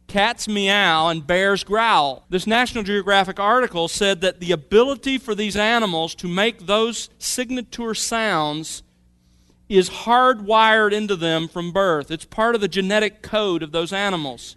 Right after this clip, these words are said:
But none of those animals can learn to bark or to meow or to growl in a new way.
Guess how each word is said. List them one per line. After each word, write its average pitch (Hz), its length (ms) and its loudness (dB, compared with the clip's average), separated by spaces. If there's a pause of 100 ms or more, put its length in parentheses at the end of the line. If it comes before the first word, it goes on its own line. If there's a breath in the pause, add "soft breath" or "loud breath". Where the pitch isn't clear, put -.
But 196 160 4
none 254 260 4
of 294 140 2
those 247 320 2
animals 160 800 -2
can 190 220 2
learn 240 400 0
to 208 140 -8
bark 220 560 4
or 185 120 0
to 180 80 -2
meow 214 580 2
or 180 160 -2
to 175 140 -6
growl 208 640 0
in 190 180 -4
a 175 140 0
new 190 340 -4
way. 180 540 -4